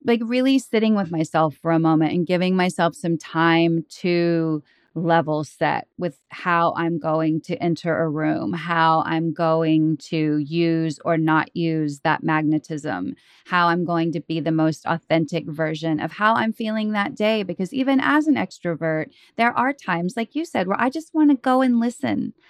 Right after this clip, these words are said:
I don't wanna have a conversation. I don't wanna talk to people. I just kinda wanna go and be anonymous. Um, it's one of the things I love about travel, because you can just go and be anonymous in a place. And so I think that I just try and be really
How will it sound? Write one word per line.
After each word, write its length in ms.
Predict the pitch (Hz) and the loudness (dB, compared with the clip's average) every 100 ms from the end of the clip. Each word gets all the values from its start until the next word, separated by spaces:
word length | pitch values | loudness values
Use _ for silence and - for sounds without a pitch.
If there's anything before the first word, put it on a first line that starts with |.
| - - | -16 -4
I 80 | 185 | 2
don't 160 | 208 | 4
wanna 200 | 214 220 | 4 2
have 180 | 220 220 | 2 0
a 40 | |
conversation. 1120 | 220 214 196 196 - 247 247 - 247 240 233 | -2 0 0 0 0 0 0 0 2 4 4
I 140 | 220 190 | 4 2
don't 140 | 180 | 2
wanna 200 | 175 170 | 2 0
talk 360 | 160 185 202 - | 0 -2 -2 -2
to 100 | 240 | -6
people. 300 | 233 226 233 | -4 -2 0
I 120 | 240 | 0
just 240 | 285 277 | -2 -6
kinda 220 | - 302 294 | 2 6 6
wanna 240 | 285 254 | 6 4
go 320 | - 196 208 | 2 2 4
and 120 | 214 | 4
be 120 | 196 196 | 2 0
anonymous. 720 | 175 160 160 147 - - - - - - | 2 2 4 2 -2 -12 -16 -20 -20 -6
Um, 160 | 180 185 | -2 -2
it's 120 | - | 0
one 120 | 196 | -2
of 80 | 196 | 0
the 80 | 196 | -2
things 240 | 190 190 | -2 0
I 60 | 196 | 0
love 180 | 185 | 0
about 280 | 185 180 - | 0 -2 -2
travel, 640 | - 185 175 165 - - 175 | -6 0 0 0 -6 -10 -10
because 260 | 196 196 175 | -6 -4 -2
you 100 | 196 | -2
can 140 | 196 | -2
just 220 | 185 - | -4 -6
go 300 | - 202 202 | 0 2 4
and 160 | 208 196 | 2 0
be 100 | 190 | 2
anonymous 640 | 185 170 156 151 92 156 - | 2 4 4 2 0 -6 -4
in 100 | 175 | -2
a 60 | 151 | 0
place. 520 | - 160 - - - _ - - - - | -2 -6 -6 -12 -18 _ -20 -20 -20 -10
And 200 | - 185 | -4 -4
so 360 | 202 185 180 - | -2 0 2 0
I 120 | 202 | -2
think 320 | - 220 226 | -4 -6 -4
that 160 | 233 226 | -4 -2
I 240 | 175 175 180 | 0 0 -2
just 240 | 185 170 _ _ | -6 -14 _ _
try 240 | - 180 175 | -6 -2 0
and 160 | 180 | 0
be 120 | 170 | -2
really 600 | 156 175 185 190 190 180 | -4 -2 0 0 0 -2